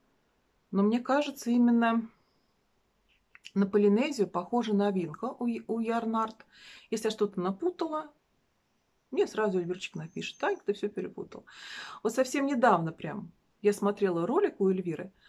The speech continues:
про пряжу от Ярнард. Называется она чё-то ли-, ли-,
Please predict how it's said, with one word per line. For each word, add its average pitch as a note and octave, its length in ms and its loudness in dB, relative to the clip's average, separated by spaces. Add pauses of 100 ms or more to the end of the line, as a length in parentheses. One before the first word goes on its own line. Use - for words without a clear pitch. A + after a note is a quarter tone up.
(520)
про A#3 180 2
пряжу G#3 800 0 (180)
от G#3+ 220 -2
Ярнард. A3+ 760 -2
Называется G3 800 0
она G3 420 0 (560)
чё-то A3+ 280 -2
ли-, F#3+ 140 2
ли-, - 360 -4